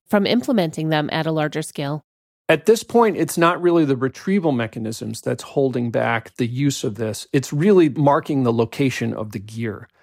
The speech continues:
Speaker 2: That's a technological problem that, again, we have solutions for, but everyone has to agree on what those solutions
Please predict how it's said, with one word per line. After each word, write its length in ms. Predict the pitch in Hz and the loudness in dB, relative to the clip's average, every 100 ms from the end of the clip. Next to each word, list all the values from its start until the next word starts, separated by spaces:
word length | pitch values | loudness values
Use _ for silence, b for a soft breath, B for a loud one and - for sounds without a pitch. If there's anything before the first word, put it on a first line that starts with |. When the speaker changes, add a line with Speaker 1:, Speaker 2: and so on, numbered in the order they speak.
| b b b | b b b
Speaker 2:
That's 320 | 151 208 226 | 2 2 0
a 40 | 180 | -4
technological 720 | - - 143 135 127 131 127 | -4 0 2 2 0 -2 -4
problem 360 | - 127 123 | 0 2 2
that, 200 | 120 - | 0 0
again, 360 | 151 139 180 151 | 0 2 2 2
we 120 | 120 | 0
have 320 | 98 160 208 | 0 2 2
solutions 600 | 208 151 143 156 - 123 | 0 -2 0 0 -2 -8
for, 340 | - 127 113 107 | -6 -2 -2 -2
but 200 | - - | -2 0
everyone 320 | 160 214 180 | 4 4 4
has 260 | 135 143 - | 2 0 -4
to 140 | 113 | -8
agree 560 | 110 113 127 139 110 - | -8 -4 0 0 -2 -6
on 140 | 117 117 | -6 -4
what 180 | 113 | -6
those 180 | - 110 | -6 -8
solutions 680 | - 127 117 120 - 120 | -6 -8 -8 -8 -10 -14